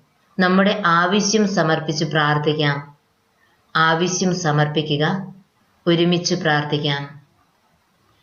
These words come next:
"ഞാൻ നിനക്കു മുൻപേ പോയി മലകൾ നിരപ്പാക്കുകയും പിച്ചളവാതിലുകൾ തകർക്കുകയും ഇരുമ്പോടാമ്പലുകൾ ഒടിക്കുകയും ചെയ്യും.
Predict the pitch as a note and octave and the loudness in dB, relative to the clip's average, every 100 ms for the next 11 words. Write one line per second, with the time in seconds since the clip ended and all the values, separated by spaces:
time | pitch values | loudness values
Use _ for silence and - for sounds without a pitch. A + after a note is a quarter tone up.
0 | _ _ G3+ G3+ G#3 G#3+ A3 G#3 F#3 F3+ | _ _ 2 4 4 4 2 0 0 2
1 | F#3+ G3 - B3 F#3+ E3 D#3 F#3+ F#3+ D#3+ | 2 0 0 2 4 2 2 0 0 0
2 | D3+ D3 C#3 C#3 - _ _ _ _ _ | 2 0 -2 -8 -16 _ _ _ _ _
3 | _ F#3+ F#3+ F#3+ G#3 G#3+ A#3 A3+ F3+ E3+ | _ 0 2 2 2 2 2 2 2 2
4 | G3 G3 G3 D3+ E3+ D#3 D3+ C#3 F3+ A#3+ | 0 0 0 0 0 2 2 0 -2 -4
5 | - _ _ _ G#3+ G3 G3 A#3+ A#3 A#3+ | -10 _ _ _ -4 -2 -2 0 2 2
6 | G3+ F3+ F3 F#3 F3 F3+ F3 F3 E3+ D3+ | 2 2 2 2 2 2 0 -2 -2 0
7 | F3 E3+ G3+ F3 D#3+ C#3+ C3 B2+ - _ | -2 0 0 2 0 0 -6 -12 -18 _
8 | _ _ _ _ - G3+ G#3 B3+ B3 A3 | _ _ _ _ -2 0 2 0 2 2
9 | F3+ E3 D#3 D#3 D#3 D3+ E3 A#3 - - | 4 2 0 0 2 2 2 0 -4 -12
10 | - F#3+ F#3+ F#3+ G3+ A3+ G#3 A3 A3 G#3+ | -2 0 2 0 0 2 2 2 2 0
11 | - E3+ D3 C#3+ C3+ C3+ C3 | 0 0 0 -2 -4 -10 -14